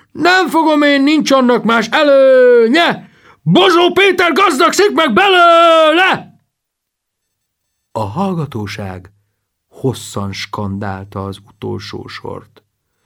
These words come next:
A fekete ruhás öregasszony pedig úszott a boldogságban.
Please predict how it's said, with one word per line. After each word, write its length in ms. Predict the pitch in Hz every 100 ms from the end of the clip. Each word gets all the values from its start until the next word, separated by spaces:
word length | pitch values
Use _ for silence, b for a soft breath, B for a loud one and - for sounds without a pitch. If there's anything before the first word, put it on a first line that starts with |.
| b b b b b _
A 160 | 143
fekete 540 | 139 - 240 233 208 190
ruhás 420 | 185 170 160 156
öregasszony 560 | 160 156 139 139 123 -
pedig 260 | 117 117 -
úszott 580 | 147 110 - 101 101
a 60 | 104
boldogságban. 1000 | 98 92 85 - - 101 98 90 85 -